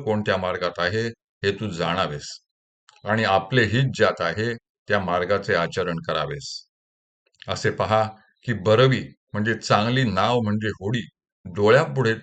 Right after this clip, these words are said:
डोळ्यांपुढे दिसत असताना नावेत न बसता कोणी अथावी, म्हणजे अथांग पाण्यात आड, म्हणजे उडी घालेल काय? किंवा सुपंथ, म्हणजे राजमार्ग माहीत असताना कोणी अडवी, म्हणजे आड मार्गाने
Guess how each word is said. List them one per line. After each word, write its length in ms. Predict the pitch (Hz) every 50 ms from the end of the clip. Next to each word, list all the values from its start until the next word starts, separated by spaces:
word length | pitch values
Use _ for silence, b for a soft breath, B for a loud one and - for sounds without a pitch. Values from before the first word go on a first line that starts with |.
| 107
डोळ्यांपुढे 520 | 101 104 107 120 131 143 139 135 117 110 110
दिसत 420 | 95 87 95 92 - - - -
असताना 460 | 101 87 - - - 110 127 143 95 76 - _ _ _ _ _ _ _
नावेत 460 | 95 98 101 101 110 117 127 127 127 -
न 180 | 101 101 127 156 160
बसता 460 | 120 98 87 - - - 113 117 120 120 117 b b b b _ _
कोणी 200 | 113 110 113 120 123
अथावी, 460 | 104 101 - - - 131 139 - 104 80 - - _ _ _ _ _ _ -
म्हणजे 180 | 101 104 107 104
अथांग 460 | - 95 - - 120 123 139 151 143 123 - -
पाण्यात 360 | 90 90 95 107 110 110 107 - _ _ _ _ _ _ -
आड, 240 | 104 113 120 107 82 80 - - _ _ _
म्हणजे 260 | 101 101 101 104 107 - -
उडी 180 | 110 107 117 117
घालेल 360 | 104 90 92 98 127 143 135
काय? 240 | 135 - 113 107 107 104 - _ _ _ _ _ _ _ _ _ _ _ _ _
किंवा 280 | - 139 147 156 160 143
सुपंथ, 580 | 135 - - 175 175 170 - 123 104 98 - - 80 - _ _ _
म्हणजे 240 | 101 104 113 117 104
राजमार्ग 680 | 87 85 95 101 117 131 131 135 131 127 120 117 117 117 110
माहीत 320 | 104 98 107 113 - -
असताना 460 | 98 - - - 104 101 101 95 82 73 - - _ _ _ _ _ -
कोणी 200 | 107 110 120 123 -
अडवी, 340 | 107 104 110 131 143 143 117 - - b b b b b _ -
म्हणजे 240 | 104 107 104 104 - - 95
आड 180 | 101 113 123 127
मार्गाने 440 | 104 98 95 95 90 101 107 117